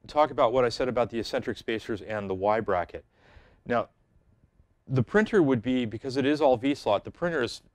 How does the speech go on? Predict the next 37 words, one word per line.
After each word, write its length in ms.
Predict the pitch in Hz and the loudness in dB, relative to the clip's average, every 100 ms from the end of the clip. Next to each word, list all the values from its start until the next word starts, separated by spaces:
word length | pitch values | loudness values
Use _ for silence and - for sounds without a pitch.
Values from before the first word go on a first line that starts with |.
| _ | _
very 560 | 113 101 165 160 117 98 | -12 -2 2 4 2 -2
easy 400 | 110 113 113 104 | -8 -8 -6 -8
to 260 | 90 - 113 | -10 -8 -6
modify. 680 | 107 107 135 147 - 80 76 _ _ _ _ _ _ _ _ _ _ _ _ - | -2 0 0 -4 -6 -6 -8 _ _ _ _ _ _ _ _ _ _ _ _ 6
I 240 | 139 202 | 6 6
actually 500 | 175 170 - 143 127 | 2 -2 0 2 2
ended 300 | 127 135 127 | 0 0 2
up 160 | 113 - _ | 0 -2 _
breaking 600 | - 107 120 131 156 143 | -2 2 2 0 -4 -4
the 100 | 131 | 0
Y 280 | 127 131 135 | 4 4 4
bracket 480 | 139 135 139 160 - | 2 0 0 -4 -4
myself, 640 | 123 101 - 113 156 - _ | -4 -2 4 4 4 -4 _
full 180 | - 110 | -2 0
disclosure. 600 | 95 - 139 185 208 226 _ _ _ _ _ - | 0 2 4 4 4 -4 _ _ _ _ _ 4
Um, 600 | 127 117 113 110 104 101 _ _ _ _ _ _ _ _ _ _ _ - | 8 10 10 8 2 -6 _ _ _ _ _ _ _ _ _ _ _ 0
I 220 | 131 135 | 4 6
was 240 | 127 117 - | 4 0 -4
trying 580 | - 156 151 180 170 | -2 4 4 4 0
to 420 | - - 160 151 123 | -2 4 8 8 6
adjust 480 | 117 98 131 135 - | 0 0 0 0 -2
that 200 | 147 135 | -2 -2
to 60 | - | -8
tighten 380 | - 135 110 | -4 -4 -4
that 160 | 120 104 | -4 -2
up 160 | 127 143 | -2 2
a 60 | |
little 200 | 147 147 | 4 4
bit, 220 | 139 135 | 4 2
and 160 | 117 107 | 0 -2
I 100 | 101 | -2
over-tightened 640 | 104 117 120 - 123 110 | 0 2 0 -2 -4 -4
the 60 | 107 | -8
screws 400 | - - 117 110 | -8 -2 0 0
on 140 | 104 | -4
the 60 | 98 | -4
wheels, 440 | 92 120 139 147 | -2 0 0 -2